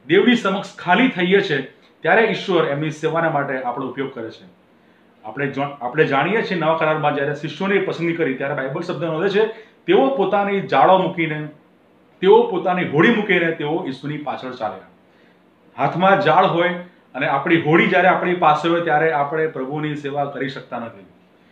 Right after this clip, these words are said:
આપણે જ્યારે એ મૂકી દઈએ છીએ ત્યારે આપણે ઈસુની પાછળ આપણે ચાલી શકીએ છીએ અને એમની સેવા કરી શકીએ છીએ.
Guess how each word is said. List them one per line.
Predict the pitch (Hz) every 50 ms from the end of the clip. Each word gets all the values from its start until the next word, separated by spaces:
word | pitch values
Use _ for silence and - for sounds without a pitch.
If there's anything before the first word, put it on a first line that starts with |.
| _ _ _ _ - 113
આપણે | 117 - - 185 220 214
જ્યારે | 185 165 175 175 185 190
એ | 190 190 165 175 180
મૂકી | 156 151 160 151 - 269
દઈએ | 269 214 208 190 196 196
છીએ | 185 - 175 160
ત્યારે | 165 156 151 165 185 185
આપણે | 185 - - - 165 165 165 160 - -
ઈસુની | 143 143 - 180 180 175 170
પાછળ | 160 - 131 131 131 151 143
આપણે | 139 135 - 135 135 135
ચાલી | 131 - 131 156 208
શકીએ | 185 - 190 - 208 202 180
છીએ | 202 202 208 208 - - - _ -
અને | 139 160 170
એમની | 151 147 151 156
સેવા | 151 - 143 131 135 131 -
કરી | 127 123 131
શકીએ | 127 - 113 - _ - 98
છીએ. | - - _